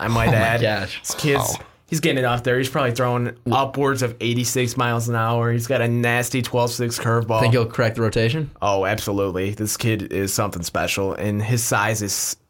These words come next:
Speaker 1: deceiving. And he's actually the cousin, I don't know if you remember, Mark Payton from Saint Rita. He went on
Speaker 2: Yeah,
Speaker 1: and played
Speaker 2: yeah,
Speaker 1: at
Speaker 2: yeah.
Speaker 1: Texas.
Speaker 3: Mm-hmm.
Speaker 1: He, uh, so runs in the family.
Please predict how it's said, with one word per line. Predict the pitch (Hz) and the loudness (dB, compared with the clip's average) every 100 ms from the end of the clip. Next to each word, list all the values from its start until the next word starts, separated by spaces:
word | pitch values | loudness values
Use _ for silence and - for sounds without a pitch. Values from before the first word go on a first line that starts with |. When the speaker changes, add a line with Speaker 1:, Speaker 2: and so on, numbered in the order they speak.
| _ | _
Speaker 1:
deceiving. | 117 113 117 104 98 - - | -4 0 0 0 -2 -4 -4
And | 110 113 - - - - | -2 -4 -6 -16 -20 -10
he's | 113 151 | -2 0
actually | 175 175 135 | 0 0 -2
the | |
cousin, | - 143 135 | 0 0 0
I | 127 | 0
don't | |
know | 127 | -2
if | 123 | -2
you | 123 | -2
remember, | 127 131 110 | 0 0 0
Mark | 104 110 147 | 0 0 0
Payton | 180 170 165 | 0 -2 -2
from | 160 117 | -4 -2
Saint | 127 117 | -2 0
Rita. | 127 139 | 0 0
He | |
went | 120 123 | 0 2
on | 127 151 | 2 4
Speaker 2:
Yeah, | 143 | 4
Speaker 1:
and | |
played | 131 127 | 4 4
Speaker 2:
yeah, | 123 | 4
Speaker 1:
at | |
Speaker 2:
yeah. | 120 | 4
Speaker 1:
Texas. | 120 117 110 110 110 - | 2 4 4 4 2 -2
Speaker 3:
Mm-hmm. | - - - - | -10 -20 -20 -4
Speaker 1:
He, | 120 117 | 0 2
uh, | 110 110 - _ _ | 2 -2 -8 _ _
so | - 113 | -2 0
runs | 113 151 143 | 2 0 0
in | |
the | 120 | -2
family. | 127 123 120 98 | 0 2 2 -2